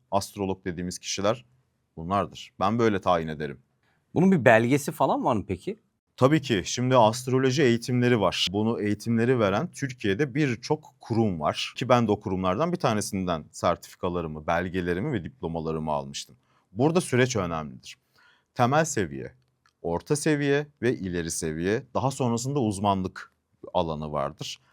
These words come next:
Speaker 1: Her bir seviye aslında genelleme yapacak olursak eğer bir buçuk yılı kapsar, bazen iki yılı bile kapsayabilir. Burada da tabii ki kişinin kendi öz yetenekleri devreye girer.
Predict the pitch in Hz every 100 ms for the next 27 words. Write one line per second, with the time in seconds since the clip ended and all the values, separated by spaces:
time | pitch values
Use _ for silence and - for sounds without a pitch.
0 | _ - 143 180 147 113 104 - - 104
1 | 104 101 101 - _ _ 95 107 - 110
2 | 110 85 87 123 - 98 104 107 104 107
3 | 104 104 110 104 113 135 139 101 87 87
4 | 110 151 _ _ 156 127 104 - - 104
5 | 92 85 80 - 104 117 - 85 92 95
6 | 107 92 - 101 107 87 85 - 80 -
7 | 78 71 76 95 - - 92 123 127 135
8 | 151 131 120 - - - 127 123 113 110
9 | 117 117 107 104 110 104 104 98 95 82
10 | 78 76 73 73 69 71